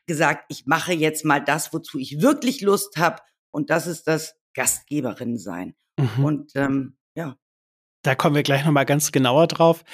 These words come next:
Speaker 2: Ich hab, ähm, im Internet eben diesen Artikel über dich gefunden in dem Magazin Hamburger. Ähm, das, das Intro hatte ich ja grad schon mal erwähnt. Da kommt auch so ein ganz spannender Satz drin vor, dass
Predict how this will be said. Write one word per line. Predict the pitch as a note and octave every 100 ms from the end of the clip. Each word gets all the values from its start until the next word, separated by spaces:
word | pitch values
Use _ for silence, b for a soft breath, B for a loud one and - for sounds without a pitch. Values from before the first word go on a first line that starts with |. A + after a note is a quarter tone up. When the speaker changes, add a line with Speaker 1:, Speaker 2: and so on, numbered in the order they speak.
| B B B
Speaker 2:
Ich | - C3+
hab, | F3 - - _ D#3
ähm, | C#3 C#3 -
im | - D3
Internet | E3 D#3+ D3+ D3+ D3+
eben | C#3 C#3
diesen | B2+ D3+
Artikel | C#3+ - E3+ F3
über | D3+ D3+
dich | D3+
gefunden | - - D3+ D3 D3 E3
in | C#3+
dem | C#3+
Magazin | C3+ C3 C3 - C3
Hamburger. | C3+ F3+ F3 F3 F#3+ F#3+ D#3 C#3+
Ähm, | C#3 C3 D3 C#3+ - -
das, | - C3+
das | C3 A#2+
Intro | - D#3 - B2+
hatte | C3 -
ich |
ja | C3
grad | - C3+ -
schon | C#3
mal | C3+
erwähnt. | C3 B2+ D3 D#3+ B B B B
Da | B2+
kommt | - E3 -
auch | C#3
so | D#3
ein | C#3
ganz | D3+ F3+
spannender | - - D3+ F3+ E3 D#3+ - -
Satz | D#3+ D#3 -
drin | F3 E3+
vor, | - E3 E3
dass | - C#3+ - - -